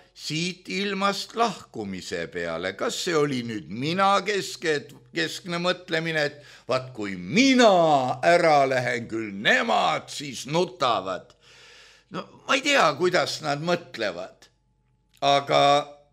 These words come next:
ütlen veel kord, iga inimene peab mõtlema surma peale, peab endale selgeks tegema, mis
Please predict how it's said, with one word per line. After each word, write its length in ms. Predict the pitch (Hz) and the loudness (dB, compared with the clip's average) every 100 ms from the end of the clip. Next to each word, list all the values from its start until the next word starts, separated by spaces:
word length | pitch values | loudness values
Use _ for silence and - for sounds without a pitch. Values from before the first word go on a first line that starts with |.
| _ _ _ _ _ | _ _ _ _ _
ütlen 360 | 170 175 180 175 | -4 -2 -2 4
veel 360 | 208 214 147 139 | 6 6 4 2
kord, 500 | 160 - 76 - - _ _ 131 | 2 2 -2 -10 -20 _ _ -2
iga 360 | 175 190 185 | 2 4 4
inimene 800 | 190 208 196 127 95 82 78 71 67 - _ _ _ _ _ - | 4 2 0 0 -2 -4 -6 -10 -14 -20 _ _ _ _ _ -2
peab 680 | 147 160 147 92 73 - _ _ _ | 4 6 6 2 -2 -10 _ _ _
mõtlema 960 | 101 131 165 - - 135 113 101 95 73 - _ _ _ _ _ _ _ _ _ _ _ _ _ _ _ _ _ _ - | -2 2 2 0 -10 -2 -2 -2 -4 -8 -14 _ _ _ _ _ _ _ _ _ _ _ _ _ _ _ _ _ _ -14
surma 680 | - 170 180 180 156 123 110 | -6 0 2 2 2 0 0
peale, 440 | 107 104 98 104 | 0 0 0 -2
peab 320 | 135 131 127 | -2 -2 0
endale 760 | 175 185 165 143 139 131 135 - | 0 0 0 0 2 -2 -6 -12
selgeks 1040 | - - 175 185 175 147 131 123 - - | -12 -4 0 2 0 0 -4 -6 -10 -8
tegema, 680 | - 165 160 135 120 117 104 | 0 0 2 0 0 -2 -4
mis 340 | 113 143 170 | -4 -2 -2